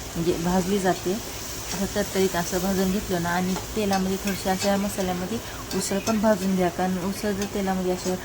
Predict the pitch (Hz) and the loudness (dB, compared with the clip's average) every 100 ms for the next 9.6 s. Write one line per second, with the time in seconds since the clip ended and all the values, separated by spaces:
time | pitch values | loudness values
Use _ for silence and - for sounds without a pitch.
0 | - - - 208 208 190 190 196 196 190 | -8 -8 -4 -2 2 2 4 2 2 2
1 | 180 170 175 190 220 - 180 190 - 202 | 2 0 0 0 0 0 -2 -2 0 -2
2 | - 185 190 208 196 185 180 185 180 180 | 0 0 2 2 4 4 4 0 2 0
3 | - 180 165 - - - - - - - | -2 -2 -4 -8 -20 -20 -10 -10 -10 -18
4 | - - - - - - 196 - 214 214 | -20 -20 -20 -20 -20 -20 -20 -2 2 4
5 | 214 220 220 208 240 - 208 208 196 196 | 2 -2 -2 -2 -2 0 2 2 2 0
6 | - 202 190 202 190 190 190 190 190 180 | 2 0 2 2 2 4 4 4 4 2
7 | 180 190 185 180 180 180 190 190 208 202 | 0 0 0 0 -4 0 4 4 4 0
8 | 190 185 180 202 180 185 185 - 190 180 | 2 2 4 4 6 4 2 2 2 2
9 | 170 180 180 190 - 185 | 2 -2 0 0 -2 -4